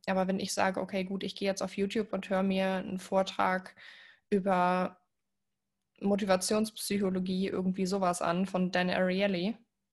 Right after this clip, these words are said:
eine Stunde, ähm, dann ist das für mich Mehrwert. Ich entscheide in dem Moment für mich, was Mehrwert ist. Und ich glaube, man kann nicht pauschal sagen,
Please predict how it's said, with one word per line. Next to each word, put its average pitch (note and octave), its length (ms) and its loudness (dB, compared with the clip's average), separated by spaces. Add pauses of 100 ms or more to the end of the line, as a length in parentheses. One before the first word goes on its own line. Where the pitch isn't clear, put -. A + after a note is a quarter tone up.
(160)
eine F#3 100 2
Stunde, F3+ 440 -2 (640)
ähm, F3+ 460 2 (320)
dann F#3+ 240 2
ist F#3+ 180 -4
das G3+ 160 -2
für G3+ 100 -2
mich F3+ 240 -2
Mehrwert. F#3+ 500 -4
Ich G3+ 160 -4
entscheide G3+ 600 0
in G3 80 0
dem F#3 160 0
Moment F3+ 580 0
für - 180 -4
mich, F#3 300 -2
was F#3 220 -2
Mehrwert F#3 420 -2
ist. - 240 -10
Und G3+ 80 -8
ich F#3+ 140 -8
glaube, G3 240 0
man F#3 200 0
kann F#3+ 220 -2
nicht F#3+ 180 -4
pauschal F#3 400 0
sagen, F#3 520 0